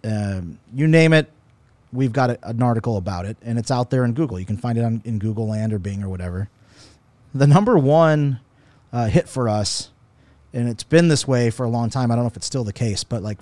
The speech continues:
a few years back anyway, somebody wrote an article years and years ago on the, on the company page, and they titled it Splotchy Incidents.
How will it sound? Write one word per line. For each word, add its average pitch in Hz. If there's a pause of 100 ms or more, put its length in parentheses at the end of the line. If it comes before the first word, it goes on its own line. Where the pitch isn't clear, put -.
a 120
few 165
years 147
back 117
anyway, 95 (460)
somebody 233
wrote 170
an 135
article 127 (100)
years 143
and 135
years 127
ago 98 (220)
on 117
the, 110
on 113
the 113
company 117
page, 110 (380)
and 123
they 127
titled 170
it 123
Splotchy 127
Incidents. 104